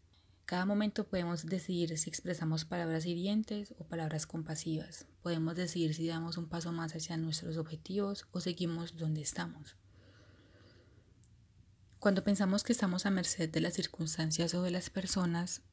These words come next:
que no tenemos poder, estamos en el rol de víctima,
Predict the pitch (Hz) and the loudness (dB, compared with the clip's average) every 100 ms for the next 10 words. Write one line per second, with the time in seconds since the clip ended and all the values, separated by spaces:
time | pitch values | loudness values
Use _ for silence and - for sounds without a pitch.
0 | - 175 170 160 175 180 180 - 175 180 | -4 0 2 2 2 2 0 0 2 2
1 | 165 160 - 156 175 160 160 175 170 156 | 2 -2 -4 -2 0 2 2 2 0 0
2 | 165 156 156 175 175 - 165 165 | 0 2 2 0 0 -6 -8 -8